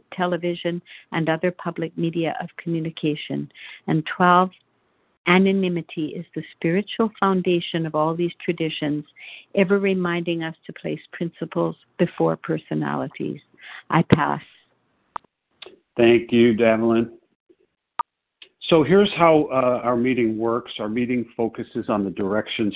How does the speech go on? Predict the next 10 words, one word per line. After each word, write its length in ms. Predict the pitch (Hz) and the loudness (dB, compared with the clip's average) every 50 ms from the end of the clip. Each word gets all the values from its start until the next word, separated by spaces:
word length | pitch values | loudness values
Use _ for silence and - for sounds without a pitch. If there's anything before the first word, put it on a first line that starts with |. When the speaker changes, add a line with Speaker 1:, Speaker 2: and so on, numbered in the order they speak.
| - | -6
Speaker 2:
for 80 | - 95 | -8 -6
recovery 580 | 87 87 - - - 139 143 139 143 143 135 131 | -6 -8 -10 -2 0 2 2 4 4 4 4 4
described 560 | 110 101 - - - 120 107 104 101 92 98 | 0 -2 -10 -6 -2 0 0 0 0 -2 -4
in 100 | 92 87 | -8 -8
the 60 | 87 | -8
Big 240 | - 95 98 90 90 | -8 -10 -10 -8 -8
Book 160 | 92 90 - | -10 -10 -10
of 140 | 92 87 95 | -12 -12 -10
Alcoholics 500 | 92 92 - - 92 95 98 98 - _ _ | -10 -10 -10 -10 -8 -6 -6 -6 -6 _ _
Anonymous. 520 | 90 90 101 104 104 107 113 127 139 - | -8 -4 -4 -2 -2 -2 -4 -6 -10 -14